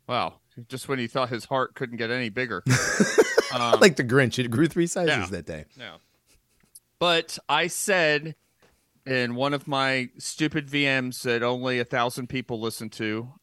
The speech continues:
Speaker 1: um,
Speaker 2: That's more
Speaker 1: I
Speaker 2: than a
Speaker 1: made
Speaker 2: lot
Speaker 1: it
Speaker 2: of other people's podcasts get.
Speaker 1: Sure, but I,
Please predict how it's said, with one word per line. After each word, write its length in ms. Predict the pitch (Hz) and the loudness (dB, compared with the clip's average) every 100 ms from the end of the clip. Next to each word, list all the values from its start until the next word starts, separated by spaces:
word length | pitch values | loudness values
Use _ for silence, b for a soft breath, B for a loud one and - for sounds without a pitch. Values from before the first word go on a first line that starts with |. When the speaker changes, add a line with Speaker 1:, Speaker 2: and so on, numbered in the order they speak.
| - | -2
Speaker 1:
um, 460 | 113 110 107 107 - _ - | 0 2 0 -6 -14 _ -10
Speaker 2:
That's 200 | - - | -6 0
more 200 | 120 120 | 4 4
Speaker 1:
I 40 | 120 | 6
Speaker 2:
than 100 | 135 | 4
a 40 | |
Speaker 1:
made 40 | 143 | 4
Speaker 2:
lot 120 | 120 | 6
Speaker 1:
it 20 | |
Speaker 2:
of 40 | |
other 160 | 120 110 | 6 4
people's 280 | 98 87 82 | 2 -6 -6
podcasts 440 | 78 76 76 - | -8 -8 -8 -8
get. 200 | 76 - - _ _ _ _ _ | -10 -12 -16 _ _ _ _ _
Speaker 1:
Sure, 420 | - - 294 110 - - | -14 -4 0 0 -2 -2
but 160 | 139 - _ _ _ | -2 -2 _ _ _
I, 140 | - | -2